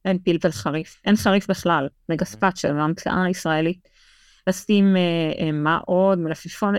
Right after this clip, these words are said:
שום בצל. לשים גם חומץ, חומץ חירף, שזה חומץ ספרדי.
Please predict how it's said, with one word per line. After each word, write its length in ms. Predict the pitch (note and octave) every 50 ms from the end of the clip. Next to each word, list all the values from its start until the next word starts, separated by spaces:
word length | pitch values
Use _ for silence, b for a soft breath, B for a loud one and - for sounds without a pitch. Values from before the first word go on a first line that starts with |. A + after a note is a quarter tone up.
| -
שום 340 | - - - - A#3+ A#3+ A3
בצל. 500 | G#3 - - - G3 F#3 F#3 F#3+ G#3 A#3 C4 - _ _ _ _ _ _ _ _ _ _ _ _ _ -
לשים 440 | F3+ F3+ F3+ - - G#3+ G#3 G#3 G#3
גם 220 | G3 G3+ G3 F#3 F3+ F3+
חומץ, 600 | - - - F#3+ G3 G#3 A3 A#3+ A#3 - - -
חומץ 380 | - - F3+ F#3 G3 F#3+ -
חירף, 460 | - - - D#3+ D3+ F3 G#3 G#3+ -
שזה 200 | - - E3 D#3
חומץ 300 | F3 - - E3 F3+ F3+
ספרדי. 680 | - - _ - E3 C#3 D3 D3 D3 F3+ F#3+ F#3+ G3+